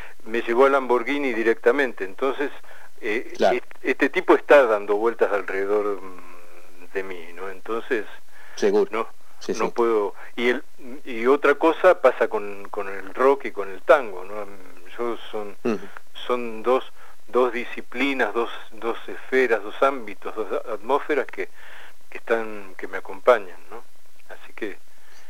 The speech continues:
Speaker 1: es muy,
Speaker 2: Para
Speaker 1: muy
Speaker 2: meternos en,
Speaker 1: Sí.
Speaker 2: en el libro ya Cantares de Junio, eh, nos gustaría que, que nos leas uno de los textos de, del libro,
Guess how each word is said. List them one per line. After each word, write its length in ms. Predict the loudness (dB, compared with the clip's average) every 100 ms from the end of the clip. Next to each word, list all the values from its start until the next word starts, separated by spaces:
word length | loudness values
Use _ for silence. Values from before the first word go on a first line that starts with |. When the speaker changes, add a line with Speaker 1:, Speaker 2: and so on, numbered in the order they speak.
| -6 -6 -4
Speaker 1:
es 160 | -4
muy, 140 | 0 2
Speaker 2:
Para 160 | 4
Speaker 1:
muy 100 | 2
Speaker 2:
meternos 480 | 2 2 2 0 -4 -6 -4 2
en, 460 | 4 4 0 -2 -4 -6 -6 -6 -6 -6 -6 -6 -2
Speaker 1:
Sí. 160 | -2 0
Speaker 2:
en 160 | 2 2
el 180 | 2 2
libro 380 | 2 4 4 2
ya 340 | 4 4 4
Cantares 560 | 0 2 4 4 4 4
de 100 | 2
Junio, 640 | 4 4 4 4 4 2 -2 -2
eh, 560 | 2 4 6 4 2 2
nos 140 | 2
gustaría 340 | 2 2 4 4
que, 540 | 4 2 4 2 -2 -6 -6 0
que 100 | 2
nos 140 | 4
leas 480 | 4 4 4 2 -2 -6 -6 -4
uno 180 | 2 4
de 40 |
los 180 | 4 2
textos 540 | 2 2 4 2 2 -2 -4
de, 380 | 0 2 2 0
del 220 | 0 0
libro, 480 | 0 4 4 2